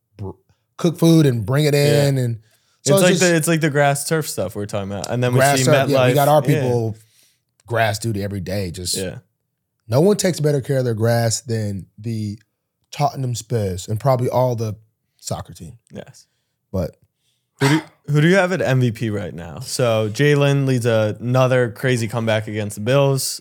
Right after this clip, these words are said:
Speaker 2: Lamar obviously is the Ravens, nine and three atop the A F C. Dak Prescott is picking up a lot of steam because he's been balling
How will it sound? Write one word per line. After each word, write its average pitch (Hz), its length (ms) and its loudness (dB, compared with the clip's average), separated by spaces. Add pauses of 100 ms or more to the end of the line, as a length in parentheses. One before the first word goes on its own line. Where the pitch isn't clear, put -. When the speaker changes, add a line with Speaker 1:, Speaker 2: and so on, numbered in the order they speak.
Speaker 2:
Lamar 123 340 2
obviously 120 440 0
is 120 160 -2
the 117 60 0
Ravens, 110 500 -2
nine 101 220 -6
and 104 120 -8
three 107 140 -4
atop 104 320 -6
the 90 80 -6
A 92 120 -4
F 101 80 -8
C. 147 400 0 (400)
Dak 107 280 -2
Prescott 165 520 2
is 165 80 -4
picking 156 260 -2
up 147 120 2
a 147 40 0
lot 139 200 4
of 143 60 -4
steam 143 420 -4
because 107 480 -6
he's 127 160 -4
been 110 220 -2
balling 143 800 2